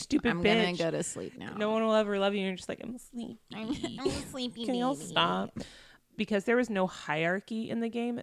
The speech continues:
Speaker 1: members could freely criticize Synanon's highest leadership,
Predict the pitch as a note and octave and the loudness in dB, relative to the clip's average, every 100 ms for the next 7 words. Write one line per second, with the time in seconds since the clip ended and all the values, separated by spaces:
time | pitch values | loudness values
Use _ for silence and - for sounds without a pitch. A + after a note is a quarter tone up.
0 | F3 E3 E3+ F#3 - F3 - D#3+ D#3+ F3 | -2 -2 0 -2 -4 -10 -6 -4 -2 -4
1 | - D3+ D#3 D3+ D#3 D3 D3 D3+ C#3+ D3 | -4 -4 -2 -2 -2 -4 -6 -6 -6 -8
2 | - - D3 D3+ A3+ A#3 G#3+ - D#3 - | -8 -4 -4 -4 -4 -2 -2 -2 -4 -4